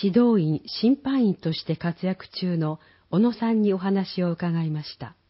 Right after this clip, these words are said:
車椅子バスケットボールチーム、八戸フープス。チーム代表、小野博樹さんの写真が掲載されています。やる人がいないなら自分がチャレンジしてみる。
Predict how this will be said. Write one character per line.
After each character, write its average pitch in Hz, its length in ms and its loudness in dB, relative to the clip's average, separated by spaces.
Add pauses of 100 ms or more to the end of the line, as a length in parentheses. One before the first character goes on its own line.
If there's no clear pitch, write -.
(1300)
車 254 300 0
椅 254 80 -4
子 247 160 -8
バ 220 120 -4
ス - 140 -18
ケ 226 80 -8
ッ 220 40 -6
ト 226 200 -10
ボ 202 180 -6
ー 202 60 -8
ル 202 100 -8
チ - 180 -10
ー 175 140 -6
ム、 131 200 -10 (320)
八 190 320 -8
戸 240 100 -4
フ 214 440 -6
ー 151 40 -8
プ - 60 -20 (200)
ス。 - 160 -18 (840)
チ - 140 -2
ー 247 100 6
ム 247 140 4
代 226 160 0
表、 165 500 -2
小 185 140 4
野 220 100 6
博 269 240 -2
樹 - 160 -12
さ 185 100 2
ん 175 120 4
の 156 100 0
写 180 160 -4
真 208 300 0
が 202 120 0
掲 180 220 -2
載 175 220 -2
さ 175 140 -4
れ 165 100 0
て 170 120 -4
い 156 120 0
ま 147 140 -2
す。 - 60 -16 (1800)
や 180 160 4
る 277 140 6
人 277 220 2
が 196 160 6
い 151 100 6
な 196 160 6
い 220 60 6
な 190 160 4
ら 147 220 0
自 151 200 0
分 226 240 6
が 233 140 4
チ 233 100 -4
ャ 247 80 4
レ 247 100 6
ン 180 120 6
ジ 131 120 -2
し - 140 -10
て 170 160 0
み 151 160 0
る。 120 140 -6